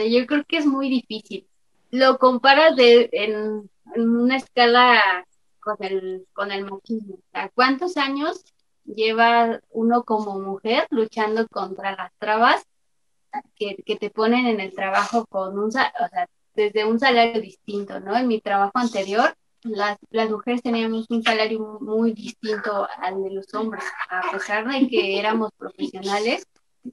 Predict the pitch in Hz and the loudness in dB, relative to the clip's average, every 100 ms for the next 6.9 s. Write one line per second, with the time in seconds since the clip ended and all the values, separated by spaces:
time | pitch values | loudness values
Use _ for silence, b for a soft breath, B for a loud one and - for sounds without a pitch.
0 | - 214 247 247 254 262 254 226 208 220 | -16 -6 0 2 2 0 0 -2 -4 -2
1 | 214 220 233 220 214 - 240 233 202 202 | 0 2 2 2 -2 2 4 4 2 2
2 | 233 220 220 214 208 - 247 247 233 - | 0 0 -2 -4 -4 -4 -4 0 0 -2
3 | 196 196 - 196 196 190 - 214 226 220 | -8 -8 -10 -6 -4 -6 -8 0 0 0
4 | 226 233 247 262 233 220 226 226 208 196 | -2 2 2 2 2 2 2 -2 -6 -4
5 | 196 220 233 233 208 202 202 - 190 - | -2 -2 -2 -4 -6 -6 -10 -12 -10 -10
6 | _ _ - - 196 240 240 226 | _ _ -20 -12 -2 -2 -2 -6